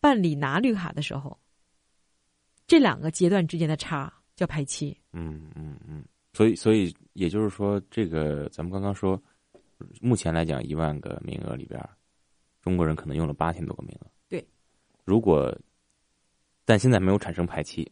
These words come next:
Speaker 2: 现在基本上这年交的，这年就会被审理。
Speaker 1: 对。
Speaker 2: 批不批另一回事儿，但是会被审理。
Speaker 1: 对。
Speaker 2: 如果产生排期以后，你刚说这个百分之七的这种机制会自动产-，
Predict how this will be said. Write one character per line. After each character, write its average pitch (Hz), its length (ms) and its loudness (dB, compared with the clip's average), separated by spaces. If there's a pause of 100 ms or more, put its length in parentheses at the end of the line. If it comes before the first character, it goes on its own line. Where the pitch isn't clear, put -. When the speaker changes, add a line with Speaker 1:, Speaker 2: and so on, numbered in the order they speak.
(120)
Speaker 2:
现 - 140 -2
在 101 120 4
基 - 140 -4
本 95 140 0
上 87 140 -2
这 98 140 2
年 82 180 0
交 90 140 0
的， 85 100 2
这 98 120 -2
年 82 120 0
就 87 80 2
会 90 140 0
被 82 100 4
审 76 220 -6
理。 - 100 -8 (280)
Speaker 1:
对。 156 120 0
Speaker 2:
批 - 160 -2
不 131 100 2
批 - 160 -2
另 120 120 0
一 73 40 -4
回 - 120 -10
事 82 80 -8
儿， - 100 -8
但 95 120 2
是 85 40 2
会 87 140 0
被 73 100 0
审 - 180 -6
理。 - 140 -8 (220)
Speaker 1:
对。 156 240 -2 (400)
Speaker 2:
如 131 180 6
果 147 140 6
产 87 180 -6
生 92 140 -6
排 87 160 -2
期 - 180 -4
以 80 60 2
后， 87 260 -2
你 78 120 -2
刚 87 140 -2
说 98 140 -4
这 98 60 -2
个 90 80 -4
百 73 140 -2
分 90 120 -8
之 98 100 -6
七 - 260 -8
的 110 100 2
这 90 100 0
种 69 240 -4
机 104 200 -2
制 98 120 -4
会 92 180 -2
自 - 220 -6
动 110 280 -2
产-， - 120 -16